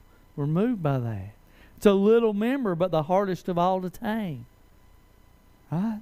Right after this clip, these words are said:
It's tough. It's not easy. But if we can control it, we can control the rest of our lives. One person said this about our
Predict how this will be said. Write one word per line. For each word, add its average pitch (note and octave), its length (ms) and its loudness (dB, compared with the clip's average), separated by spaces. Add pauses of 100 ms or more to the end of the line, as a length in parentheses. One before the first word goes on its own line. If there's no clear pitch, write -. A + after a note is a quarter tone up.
(1000)
It's G#3 160 -2
tough. B3+ 480 0
It's F3 220 -2
not G#3 200 2
easy. A3+ 500 -4 (1400)
But C#3 120 2
if C#3+ 100 0
we G3 100 2
can E3+ 160 -2
control G3 460 0
it, A3 120 -2
we F3 120 -4
can D3+ 120 -4
control D3+ 360 0
the E3 100 -4
rest F3+ 240 0
of D#3 80 -4
our D#3+ 160 0
lives. E3 680 -6 (420)
One G3+ 200 4
person F#3+ 400 -2
said F3 280 0
this E3+ 260 -2
about D3 240 0
our C#3 240 0